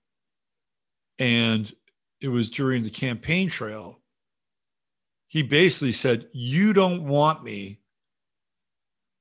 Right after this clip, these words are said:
to say what really happened on nine eleven." Those were his words.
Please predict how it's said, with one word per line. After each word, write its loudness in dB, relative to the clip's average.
to -2
say 4
what 2
really 0
happened -4
on -12
nine -10
eleven." -10
Those 0
were -2
his 0
words. -10